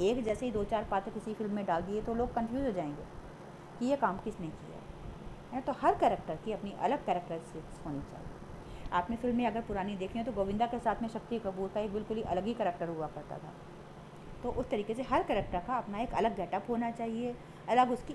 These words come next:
image होनी चाहिए throughout film, throughout serial। देश का, जिस देश में कोई serial या film बन रहा है वहाँ की अनुकूल भाषा होनी चाहिए ताकि वहाँ के लोग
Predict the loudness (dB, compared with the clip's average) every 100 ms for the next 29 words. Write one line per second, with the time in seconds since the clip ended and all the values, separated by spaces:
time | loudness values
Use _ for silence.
0 | 0 2 2 2 -2 -2 -2 -4 -2 0
1 | 0 0 2 2 2 0 0 0 0 2
2 | 2 -2 -8 -14 -14 -14 -14 -14 -14 -14
3 | -14 -14 -14 -8 -2 2 2 0 -8 -8
4 | -12 -16 -14 -14 -14 -14 -12 -4 2 4
5 | 6 6 6 4 2 0 0 0 2 2
6 | 2 0 -2 0 -2 -2 -2 -2 -4 -4
7 | -4 -4 -2 0 0 0 0 -2 -2 -4
8 | -4 -6 -6 -4 -4 -4 -4 -4 -2 0
9 | 2